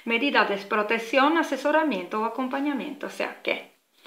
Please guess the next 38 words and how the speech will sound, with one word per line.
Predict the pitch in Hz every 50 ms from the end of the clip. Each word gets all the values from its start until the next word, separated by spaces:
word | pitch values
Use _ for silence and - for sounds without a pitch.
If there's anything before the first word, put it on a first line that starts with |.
| - - - - - - - - - - - - -
vamos | - 220 277 302 339 370 359
a | 311 285
hablar, | 277 277 294 311 302 302
por | 294 262 254
ejemplo, | 220 240 302 294 294 285
solamente | - - 254 247 240 277 294 294 285 262
de | 240
la | 240 226
primera | 233 226 226 220 233 233 220
frase, | 220 - 220 226 240 - 240
si | 226 - 226
no | 220 233 247
se | 247 262
hace | 240 196 226
demasiado | 208 214 202 202 196 202 214 202 208 202
largo | 202 208 208 208 208
el | 196
video, | 196 202 202 214 254 302 294 294
pero | - 196 190 -
creo | 233 233 226 226
que | 226 208
se | - - 214
ha | 202
entendido, | - - - 185 180 165 - - - - - -
¿no? | - 254 269 269 269 - - - - - - - - - - -
Una | 285 285 285 294 294 294
persona | 381 381 - - - - 254 247 262 294 330 349 330
se | - - 277
encuentra | 247 226 - - 294 285 247 190 - - 202 196
con | - 294 294 254
el | 214 214 226
obstáculo | 262 262 - - - - 180 185 - 233 240 240 262
de | 254 247 214
tener | - - 226 233 262 262 262
que | - 202
acreditar | 185 - - 247 220 240 240 247 262 240 202 185
esa | 202 202 196 - 185 185 - -
condición | 247 247 233 214 185 - - - - - 269 247 - - - 202 180 160 - 185 220 285 359 -